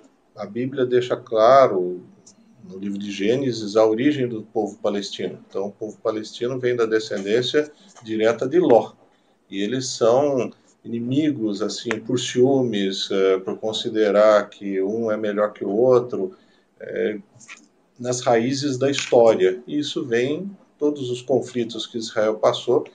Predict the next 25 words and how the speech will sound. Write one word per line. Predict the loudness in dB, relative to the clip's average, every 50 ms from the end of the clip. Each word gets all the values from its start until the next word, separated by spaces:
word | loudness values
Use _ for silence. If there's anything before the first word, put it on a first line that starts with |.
| _ _ _ _ _ _
a | -8 -6
gente | -4 -4 -4 -4 -6 -8
tem | -10 -4 0 2 2 2 2 -2 -4 -8 _ _ _ _
os | 0 0 0 4
descendentes | 4 4 4 4 0 0 0 0 2 0 0 0 -2 -4 -10 -12 -8
de | -6 -6
Ló, | -6 -2 0 2 4 4 4 2 0 -6 _
os | -12 -10 -10 -10 -10
Mo-, | -10 -10 -8 -6 -6 -6 -8 -10
os | -8 -4 -4 -4 -4 -6 -14 -18 _ _ _ _
moabitas, | _ -2 -2 -2 -2 -2 -2 -2 -2 -2 -2 -2 -2 -2 -2 -2 -6
os | -8 -8 -6 -6 -6
amonitas, | -6 -4 -4 -4 -4 -2 -2 -4 -4 -2 -2 -4 -2 -2 -2
eles, | -4 -4 -4 -8 -8 -4 -2
eh, | 0 2 2 0 0 0 0
entram | 0 0 -2 -2 -2 -2
em | -2 -4
conflito | -2 -2 -2 -2 -2 -4 -4 -4 -4 -4 -6 -12 -8
contra | -4 2 4 4 4 4 2 -2 -6 -6
Israel. | -6 -4 -2 -2 -2 -2 -4 -8
Então | -12 -12 -12 -12
você | -10 -10 -10
tem | -8 -8 -10
um | -10 -8
conflito | -8 -8 -8 -8 -8 -8 -8 -8 -8 -10 -14